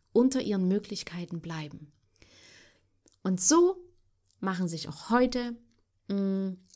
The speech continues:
eigentlich jeden Tag viele Menschen den ganzen Tag Gedanken darüber, was andere von ihnen denken, wie ich ankomme, ob der andere gut findet, was ich mache.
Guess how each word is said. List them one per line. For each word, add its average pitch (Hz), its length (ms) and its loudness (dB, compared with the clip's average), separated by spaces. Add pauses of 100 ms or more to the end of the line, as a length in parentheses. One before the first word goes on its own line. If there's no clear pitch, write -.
(1120)
eigentlich 226 380 2
jeden 294 280 2
Tag 233 460 -4 (340)
viele 370 380 8
Menschen 233 440 4
den 220 180 6
ganzen 285 380 2
Tag 320 180 -2
Gedanken 196 460 0
darüber, 180 480 -2 (600)
was 214 520 2 (100)
andere 190 460 0
von 170 240 -6
ihnen 151 320 -8
denken, 214 800 0 (420)
wie 202 240 0
ich - 240 -2
ankomme, 208 920 4
ob - 140 -8
der - 140 -6
andere 233 280 2
gut 302 300 6
findet, 233 440 2
was 202 200 -2
ich 196 180 -4
mache. 185 520 -4